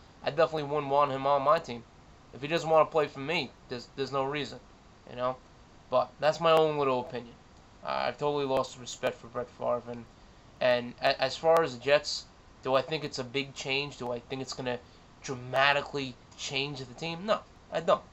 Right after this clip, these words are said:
I'll be honest with you. I, I don't think it's gonna be a, a dramatic change. Will there be improvements to the team? Yes. But will it be a dramatic change? No. Because, you know, one man can't do it.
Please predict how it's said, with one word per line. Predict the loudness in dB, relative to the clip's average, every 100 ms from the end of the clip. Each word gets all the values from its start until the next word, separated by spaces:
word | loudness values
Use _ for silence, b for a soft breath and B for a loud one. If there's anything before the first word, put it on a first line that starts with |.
| -20 -20 -10 -6
I'll |
be | -2 2
honest | 2 2
with | -4
you. | -4
I, | -2 0
I |
don't | -2 -2 -4
think | -6 -8
it's | -8
gonna | -6 -6
be | -4 -6 -8 b b b b -8
a, | -8 -10 -20 -8
a | -6 -4
dramatic | -2 2 2 2 -4
change. | -6 -6 -8 -16 -10
Will | -8 -8 -12 -10
there | -4 -4
be | -2 -4
improvements | -6 -8 -8 -6 -4 -6 -6
to | -10
the | -10
team? | -8 -8 -10 -16 -20 -20 -18
Yes. | -8 -2 -2 -2 -10 -14 -20 -20 -20 -20 -20 -6
But | 4 4 4 -4
will | -4
it | -4
be | -6
a | -8
dramatic | -6 0 0 0 -6
change? | -6 -6 -6
No. | -8 -8 -10 -20 -20 -20 -16
Because, | -8 -6 -4 -6 -14 -20 -12
you | -2
know, | 4 4
one | 2 0 0
man | 2 2
can't | 0 -2 -2 -2
do |
it. | -6